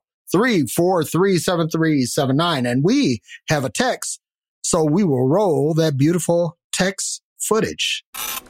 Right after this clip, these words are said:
And it reads, "Regarding episode one hundred, hmm, what verse would the Calvinists remove?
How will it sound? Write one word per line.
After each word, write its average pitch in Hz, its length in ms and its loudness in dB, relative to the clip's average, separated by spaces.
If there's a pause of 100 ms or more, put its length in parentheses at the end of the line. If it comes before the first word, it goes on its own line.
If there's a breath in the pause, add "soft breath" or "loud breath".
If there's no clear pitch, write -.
(2000)
And 233 140 2
it 277 120 -2
reads, 247 560 -2 (460)
"Regarding 180 720 2 (100)
episode 214 540 0
one 202 220 2
hundred, 175 440 0
hmm, 170 640 2 (560 loud breath)
what 254 240 0
verse 233 500 0
would 214 200 2
the 185 100 -2
Calvinists 226 680 0
remove? 180 520 4